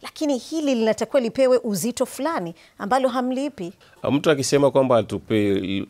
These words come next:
Speaker 2: tulipi uzito fulani, atakuwa labda tu ana yake, lakini tunalipa uzito. Sisi Jeshi la Polisi, tukio lolote lile la kihalifu, liwe dogo, liwe kubwa, tunalipa uzito wake wa kipekee, kuhakikisha kwamba, kwamba limeshatendeka, tunahakikisha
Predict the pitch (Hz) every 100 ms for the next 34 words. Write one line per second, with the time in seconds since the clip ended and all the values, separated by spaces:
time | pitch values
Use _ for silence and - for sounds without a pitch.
0 | - 98 107 113 117 98 92 92 101 104
1 | 90 - 98 107 95 87 90 90 85 87
2 | 82 92 90 87 90 87 85 90 87 -
3 | 95 95 92 90 87 85 85 92 - 90
4 | 87 82 98 101 113 - - _ - 92
5 | 87 87 87 95 90 87 92 85 87 -
6 | 117 117 117 107 - 104 113 - 110 -
7 | 107 - 139 127 113 127 120 117 117 110
8 | 95 - 95 107 107 107 107 98 101 110
9 | 110 104 95 - 113 113 110 95 92 90
10 | 95 92 90 85 101 90 95 101 101 -
11 | 85 - - 82 107 113 117 - - -
12 | 92 85 101 - 92 - 110 92 85 123
13 | 120 113 101 98 120 110 104 101 123 120
14 | 123 117 101 90 92 - 98 - 92